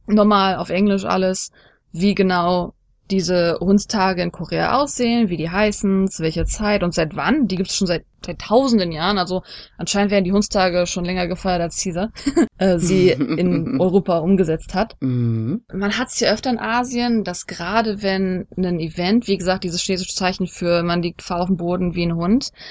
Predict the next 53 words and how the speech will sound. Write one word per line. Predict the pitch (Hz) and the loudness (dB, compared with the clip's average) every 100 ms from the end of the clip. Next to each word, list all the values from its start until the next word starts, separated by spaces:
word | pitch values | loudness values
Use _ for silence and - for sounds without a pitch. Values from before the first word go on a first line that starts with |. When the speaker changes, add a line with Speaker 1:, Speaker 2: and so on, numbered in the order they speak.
| - - _ _ - | -18 -20 _ _ 0
Speaker 1:
das | 202 208 | 0 0
ist | 208 | -2
halt | 233 214 | 0 0
auch | 190 202 | -2 0
im | 190 | -2
Namen | 170 180 190 | 0 -2 -2
in | 180 | -4
dem | 165 185 | -2 0
Sinne | 226 226 214 | 2 2 2
inbegriffen | 214 214 214 208 214 220 202 | 0 0 -2 -4 -4 0 0
in | 185 170 | 0 -4
Asien | - 165 196 214 | -4 -4 -2 -2
und | 196 | -2
man | 185 | -2
hat's | 175 - | -6 -8
hier | - | -6
öfter | 196 - 247 | -6 -4 -4
so, | 233 220 226 247 - - - - | -2 -2 -2 -4 -10 -20 -20 -6
dass | 190 185 - - 185 | -2 -2 -4 -8 0
wenn | 180 208 190 | 2 4 4
ein | 185 175 170 - | 0 -2 -6 -8
gewisser | - 175 185 - - 233 220 214 202 | -8 -4 -4 -4 0 2 2 2 0
Name | 165 170 170 208 202 196 | -2 -2 0 2 4 2
mit | 170 | 0
inbegriffen | - 233 277 233 233 - 214 | 2 2 0 -2 -6 -2 -2
ist, | 226 247 - - - - _ _ _ | 0 -4 -10 -18 -20 -20 _ _ _
dass | - 180 - | -4 -4 -4
das | 202 196 - | -6 -6 -4
vielleicht | 180 165 175 190 | -4 -2 -2 -4
auch | - - | -12 -8
mal | 175 | -6
Tradition | 175 - 165 160 - - 160 156 | -6 -6 -6 -4 -6 -6 -6 -6
war. | 170 175 | -6 -6
Also | 175 | -4
ich | 180 190 | -2 -2
möchte | 196 220 | -2 -2
jetzt | 220 | -2
hier | 226 | 0
an | 208 | 0
dieser | 202 | 0
Stelle | 190 - 196 196 185 180 | -4 -4 -2 0 0 0
sagen, | 175 185 | -2 -2
ich | 196 | -2
meine, | 190 175 | -2 -2
ich | - - | -8 -2
denke, | 202 214 | 0 0
dass | 180 | -2
unsere | 185 170 | -2 0
meisten | 165 196 | -2 -2
Zuhörer | 190 190 185 180 | -4 -4 -2 0
ja | |
an | 165 | 0
sich | 165 196 233 | 0 -2 -2